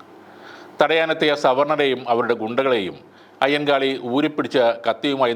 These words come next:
നേരിട്ടപ്പോൾ അവർക്കും പിന്മാറേണ്ടി വന്നു. സർക്കാർ ഉത്തരവുണ്ടായിട്ടും സ്കൂൾ പ്രവേശനം ലഭിക്കാതായപ്പോൾ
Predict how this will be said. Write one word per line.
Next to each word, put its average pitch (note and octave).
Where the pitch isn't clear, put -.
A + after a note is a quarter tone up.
നേരിട്ടപ്പോൾ G2+
അവർക്കും C#3
പിന്മാറേണ്ടി G#2
വന്നു. D2+
സർക്കാർ D#3+
ഉത്തരവുണ്ടായിട്ടും D#3+
സ്കൂൾ E3+
പ്രവേശനം D3
ലഭിക്കാതായപ്പോൾ A2